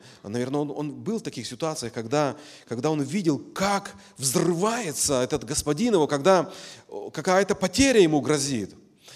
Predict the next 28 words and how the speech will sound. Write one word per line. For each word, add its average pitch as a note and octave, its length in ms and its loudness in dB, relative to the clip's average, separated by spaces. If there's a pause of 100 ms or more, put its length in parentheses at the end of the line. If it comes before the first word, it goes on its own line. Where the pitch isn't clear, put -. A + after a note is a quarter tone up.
(120)
И E3+ 120 2
как A#3+ 220 4
он G#3 240 6 (300)
стремительно A3 960 2
стремится A3 500 0
к G#3 80 -6
цели, A#3+ 320 6
когда G3+ 240 2
какое-то G#3 380 0
приобретение G3+ 680 -2
грозит. G2+ 440 -6
И, B2+ 40 -4
может G3 240 2
быть, G#3 120 0 (480)
э, - 160 -4
со G3 160 2
стороны G#3 240 2
это A3+ 160 4
казалось G#3+ 440 4
жестокостью. F3 840 0 (220)
Что - 180 0
такое E3 160 -2
жестокость? A#2+ 640 -2 (540)
Это B2+ 200 -6
такое, D#3 280 -2
это D3+ 260 -6
безмерная D#3+ 580 -2
строгость, F#3 540 -2